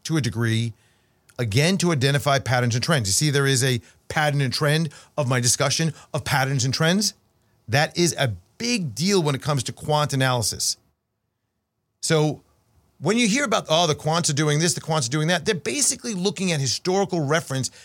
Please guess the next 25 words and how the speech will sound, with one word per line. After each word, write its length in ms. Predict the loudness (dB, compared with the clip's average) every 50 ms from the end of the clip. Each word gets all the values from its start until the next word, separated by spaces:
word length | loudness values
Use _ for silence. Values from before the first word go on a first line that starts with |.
| -20 -16 -8
and 160 | -6 -2 -2
saying, 260 | 0 2 2 0 0 -2
for 160 | -2 -2 0
example, 540 | 0 0 2 2 2 0 -2 -4 -10 -12 -14 _ _ -20 -20 _ _ _ _ _ _ -10
seasonality 1000 | -6 -4 -2 0 0 2 2 2 2 2 2 2 0 0 -2 -4 -6 -8 -12 -20 _ _ _ _ _ _ _ _ _ -4
is 160 | -2 0 0
a 80 | 2 2
historical 680 | 2 0 0 0 -2 -2 0 0 0 0 0 -2 -4
quantitative 760 | -4 -6 -6 -4 -2 -2 -2 -2 -2 -2 -2 0 0 -2 -4
analysis 680 | -4 -4 -4 -2 0 -2 -2 -2 -2 -2 -2 -2 -4 -4
tool 480 | -6 -8 -8 -6 -6 -6 -6 -8 -12 -20 _ -20 -20 -20 -20 -20 _ -4
where 220 | 0 0 2 2
I 100 | 2 0
mentioned, 580 | 0 0 0 0 0 0 0 0 0 -2 -2 -4 -4 -4
I 100 | -4 -4
think, 360 | -4 -2 -2 -2 -2 -2 -4 -6
on 300 | -4 -2 0 0 -2 -2
D 160 | -2 0 0
H 180 | 0 0 -2
Unplugged, 600 | -2 -4 -6 -6 -4 -2 0 2 2 2 0 -4 -10 _ _ _ _ _ _ -6
where 200 | -4 -4 -4 -2
each 240 | -2 -2 -2 0 0
and 80 | 0 0
every 200 | 0 0 0 0
year 260 | 0 0 0 -2